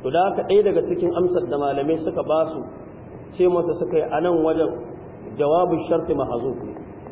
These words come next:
Jawabi ne na sharaɗi wanda aka ainihin wato goge. Da haka takdiri zai zamanto wa, "Wa anfiqu mimma razaqnakum min qabli an ya'tiya ahadakumul maut fa yaqula rabbi laula akhartani ila ajalin qarib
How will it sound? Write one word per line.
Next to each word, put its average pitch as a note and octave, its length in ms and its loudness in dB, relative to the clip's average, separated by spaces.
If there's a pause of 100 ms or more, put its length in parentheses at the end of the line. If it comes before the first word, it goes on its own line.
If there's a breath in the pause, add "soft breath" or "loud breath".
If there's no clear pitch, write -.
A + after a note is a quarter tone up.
(480)
Jawabi E3 480 4
ne E3 120 4
na E3 120 4
sharaɗi D#3+ 480 2 (720)
wanda E3 240 2
aka D#3+ 320 -2
ainihin D3+ 240 2
wato D3+ 480 0
goge. C#3 260 0
Da E3 220 0
haka E3+ 220 -4
takdiri E3 680 0 (640)
zai F3+ 160 6
zamanto E3+ 480 4
wa, D#3+ 220 2 (420)
"Wa - 160 0
anfiqu F#3 400 2
mimma E3 400 4
razaqnakum D#3 720 0
min D#3 240 4
qabli E3 180 2
an D#3+ 220 2
ya'tiya D#3+ 400 0
ahadakumul D3 640 0
maut C#3+ 280 2 (680)
fa C#3 80 0
yaqula D#3+ 420 4 (160)
rabbi D3+ 160 -2
laula D3 320 2
akhartani D3+ 800 0
ila C#3+ 320 2
ajalin C#3 320 2
qarib C3 280 -4